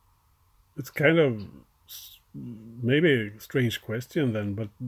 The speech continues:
do, are there any future for Zombie Creek?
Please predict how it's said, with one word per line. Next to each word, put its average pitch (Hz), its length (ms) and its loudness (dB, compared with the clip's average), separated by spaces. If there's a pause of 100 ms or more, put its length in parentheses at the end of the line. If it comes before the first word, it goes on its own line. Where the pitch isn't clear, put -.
(460)
do, 135 220 2 (420)
are 135 180 6
there 147 180 4
any 151 200 4
future 143 680 0
for 107 260 -8
Zombie 104 340 -2
Creek? 95 280 -8